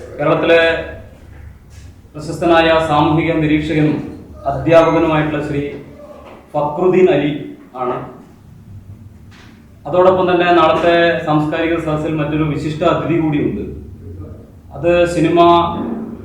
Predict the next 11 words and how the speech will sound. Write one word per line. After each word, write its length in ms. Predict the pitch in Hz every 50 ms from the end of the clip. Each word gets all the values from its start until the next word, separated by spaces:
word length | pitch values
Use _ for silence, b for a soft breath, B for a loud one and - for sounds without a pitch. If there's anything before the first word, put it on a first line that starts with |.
| - -
താരമായിട്ടുള്ള, 680 | 156 156 160 165 165 165 165 160 160 160 160 156 156 160
അതുപോലെ 360 | 156 156 151 151 160 156 156 - -
തന്നെ 220 | 156 156 156 156 156 151 151 - - - - - - - - - - - - - - - - - - - - - - - - - -
മറിമായം 840 | 143 147 156 156 156 170 170 170 175 175 175 175 156 147 151 147 143
എന്ന 160 | 156 160 156 156 156 156 151
ഒരു 120 | 151 151 151 151 151 151
പ്രോഗ്രാമിലൂടെ 680 | 143 143 143 143 156 160 160 156 151 151 151 147 143 147 151 - - - - 143
എല്ലാവർക്കും 440 | 139 143 147 147 143 143 147 151 151 -
സുപരിചിതനായിട്ടുള്ള 720 | 143 135 135 135 151 151 151 147 143 139 139 135 139 143
നമ്മുടെ 440 | 143 143 139 139 135 135 135 135 139 135 135 135 135 135 - - - - - - - - - - 139 143
ഉണ്ണിരാജ, 540 | 151 165 175 190 190 170 156 143 - -